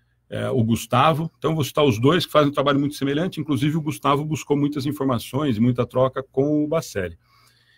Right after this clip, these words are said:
É, a leitura das cartas é feita na frente de todo mundo pra justamente nós não,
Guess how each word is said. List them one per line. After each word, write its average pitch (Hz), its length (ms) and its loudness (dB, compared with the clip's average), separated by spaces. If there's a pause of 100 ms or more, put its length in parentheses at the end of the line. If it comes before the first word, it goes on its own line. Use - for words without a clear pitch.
(340)
É, 127 760 0
a 185 100 0
leitura 202 320 4
das 196 160 4
cartas 180 280 2
é 190 80 4
feita 202 360 0
na 185 160 0
frente 170 340 -4
de 143 80 -2
todo 170 320 0
mundo 185 560 2 (160)
pra 202 180 4
justamente 180 920 -2
nós 131 260 0
não, 175 240 -6